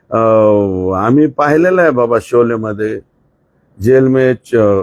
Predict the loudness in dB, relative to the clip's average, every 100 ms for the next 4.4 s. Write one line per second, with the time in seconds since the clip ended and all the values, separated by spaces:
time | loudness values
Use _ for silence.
0 | -2 -4 -2 -4 -2 2 2 0 0 0
1 | 0 -2 -4 -6 -6 _ _ _ _ -8
2 | -4 2 2 2 -2 -2 0 0 0 0
3 | 0 0 0 2 0 0 -2 -2 0 0
4 | 0 -4 -6